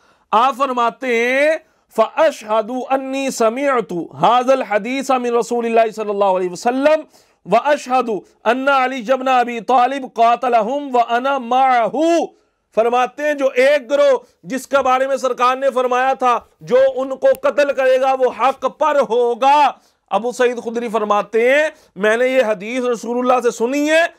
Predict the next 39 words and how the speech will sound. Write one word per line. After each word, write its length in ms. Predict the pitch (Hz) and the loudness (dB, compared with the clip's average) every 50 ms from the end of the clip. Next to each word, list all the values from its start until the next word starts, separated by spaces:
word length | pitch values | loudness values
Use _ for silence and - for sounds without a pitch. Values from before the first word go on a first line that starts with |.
| _ _ _ | _ _ _
اور 160 | - 208 220 | -8 -6 -6
فرماتے 420 | 196 226 226 226 226 233 233 - 277 | -4 -2 -2 -2 -2 -2 -2 -2 -2
ہیں، 80 | 285 | -2
مولا 380 | 254 226 226 226 226 240 247 247 240 - | -2 -2 0 0 2 2 2 0 0 0
علی 260 | 220 233 262 269 277 | -2 -4 -4 -4 -2
نے 80 | 277 | 0
اس 220 | 277 277 262 - - | 2 2 2 0 -2
گروہ 340 | 185 190 233 247 262 269 269 | -2 0 2 4 4 2 2
کو 280 | 262 262 247 254 247 | 0 -2 -4 -4 -4
قتل 180 | 226 254 233 220 | -4 -4 -4 -6
کیا 300 | 196 196 208 202 208 190 | -6 -6 -4 -2 -2 -2
تھا، 240 | - - 185 170 - - _ _ _ - | -2 -4 -4 -4 -4 -6 _ _ _ -2
جو 140 | 170 226 214 | 0 0 0
خارجی 540 | - - 214 233 254 262 254 269 285 285 | 2 2 0 2 0 0 -4 -6 -8 -6
گروہ 320 | 262 285 285 294 294 302 311 | -2 0 2 2 2 2 0
ہیں، 120 | 320 294 269 _ _ _ - | 0 -2 -6 _ _ _ -6
ان 200 | 220 254 262 262 | -4 -4 -2 -2
کے 100 | 269 277 254 214 | 0 0 0 0
خلاف 300 | 247 254 254 262 254 240 | 2 2 2 2 2 0
مولا 360 | 254 254 254 247 254 247 254 | -2 0 2 2 2 2 0
علی 140 | 285 330 330 | 0 -2 -2
نے 140 | 320 320 | -2 -2
جنگ 260 | 294 269 294 285 277 - | -2 0 0 -2 -2 -4
کی 180 | - 262 247 | -6 -8 -8
تھی۔ 240 | - - 226 208 170 - _ _ _ | -8 -8 -10 -10 -10 -12 _ _ _
اور 140 | - 180 202 | -2 0 2
ابو 180 | 214 214 226 233 | 2 0 -2 -2
سعید 300 | - 226 220 220 214 190 | -2 0 0 0 0 -2
خدری 240 | 220 214 226 233 214 | -4 -4 -4 -4 -2
فرماتے 480 | 208 214 208 214 214 202 208 254 269 | -2 0 0 0 0 0 0 0 2
ہیں، 140 | 285 311 320 311 - _ _ _ _ | 2 2 0 -2 -4 _ _ _ _
میں 420 | 165 165 190 220 240 254 262 269 269 | -6 -2 0 2 4 4 4 2 0
مولا 420 | 247 233 226 226 233 233 247 240 233 - | -2 -2 -2 0 2 2 2 0 0 -2
علی 260 | 220 214 220 226 226 | -4 -6 -6 -8 -10
کے 200 | - - 254 240 | -4 -2 -2 -2
ساتھ 380 | - - 202 190 190 190 180 - - | -2 -2 -2 0 0 -2 -2 -4 -6
تھا، 440 | - 196 180 196 208 214 202 160 - _ _ _ _ _ _ _ _ - | -4 0 2 2 2 2 0 -2 -6 _ _ _ _ _ _ _ _ 0
اور 140 | 208 196 180 | 0 0 0
بالفرض 760 | 160 147 147 269 302 302 285 - - 202 185 165 139 127 | 0 -2 0 0 2 2 0 0 -2 -2 -4 -4 -6 -12